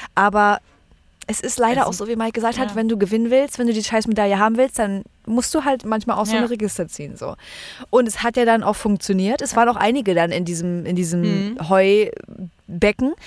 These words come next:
Speaker 1: Mike hat's geschafft, sich gefeiert, wie der, als ob er, keine Ahnung, was er jetzt gewonnen hat, Nobelpreis. Ähm, und das Krasse ist ja, sie sind nicht nur safe, sie dürfen ja auch entsaven.
Speaker 2: Und dann
Speaker 1: Alle so,
Speaker 2: irgendwie
Speaker 1: oh.
Speaker 2: ja, wir, wir, und irgendwie war das dann so, wie,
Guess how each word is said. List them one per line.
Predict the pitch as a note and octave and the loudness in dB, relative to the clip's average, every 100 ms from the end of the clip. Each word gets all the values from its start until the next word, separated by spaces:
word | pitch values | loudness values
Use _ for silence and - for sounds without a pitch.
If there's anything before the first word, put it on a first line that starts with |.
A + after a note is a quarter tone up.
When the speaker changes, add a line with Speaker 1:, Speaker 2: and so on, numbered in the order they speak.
| - - | -18 -6
Speaker 1:
Mike | - G#3+ - | 2 2 2
hat's | C4 B3 | 0 -2
geschafft, | A3+ - C4+ - | -2 -2 -2 -4
sich | - | -6
gefeiert, | - F#3 - A3 A#3 G#3+ | -4 0 2 4 2 2
wie | G#3 | 2
der, | G3 | 4
als | - F#3+ | 4 0
ob | G3 | -2
er, | G3+ F#3+ | -2 -4
keine | G#3 G3+ | -4 -4
Ahnung, | G2+ G#3+ B3 | -4 -6 -2
was | G#3+ | -2
er | G#3+ | 2
jetzt | F#3 F3+ | 2 0
gewonnen | G3 E3+ F3 | 0 0 2
hat, | G3+ | 2
Nobelpreis. | G3 E3+ G3 A#3 - F3+ B3 - - - - - - - | 0 2 2 2 0 0 0 -4 -10 -14 -14 -14 -18 0
Ähm, | G#3 G#3+ G#3+ A3+ _ _ _ _ _ _ _ | 4 4 2 -4 _ _ _ _ _ _ _
und | A3+ | 2
das | F#3+ - | 2 0
Krasse | A#3 A#3 B3+ | -2 -2 -2
ist | G#3 - | -2 0
ja, | G#3+ A#3 C4+ | 0 0 -2
sie | A3 | 0
sind | G3 G#3 | 2 0
nicht | G3+ | -2
nur | F#3 | -2
safe, | E3+ - G#3+ C4+ | -2 0 0 0
sie | - G3 | -2 2
dürfen | G3+ G#3 | 2 2
ja | F#3+ | 0
auch | D3 - | 0 0
entsaven. | - B3 E4+ - - - G3 D#3+ D3 C3+ D#3+ - - - | 0 -2 -4 -10 -6 0 2 2 0 -8 -12 -16 -20 -10
Speaker 2:
Und | F#3+ F#3 | -6 -4
dann | A3+ | -2
Speaker 1:
Alle | F#3 E3+ | -2 -2
so, | E3 | -2
Speaker 2:
irgendwie | D#3+ D#3+ D#3+ D#3 D3 D3 C#3+ | -2 -4 -4 -6 -8 -8 -8
Speaker 1:
oh. | |
Speaker 2:
ja, | A3+ C4 C4 | -6 -6 -6
wir, | B3+ B3 B3 B3 F#3+ | -8 -8 -8 -8 -10
wir, | G#3+ - F#3 | -14 -14 -14
und | A#3 | -12
irgendwie | - A3+ A#3 A#3 A#3+ | -8 -8 -8 -8 -8
war | A3 A3+ | -6 -4
das | A#3+ | -4
dann | A#3 A#3 | -6 -8
so, | A3 A3 | -10 -10
wie, | G#3+ C4+ D#4 | -6 -4 -4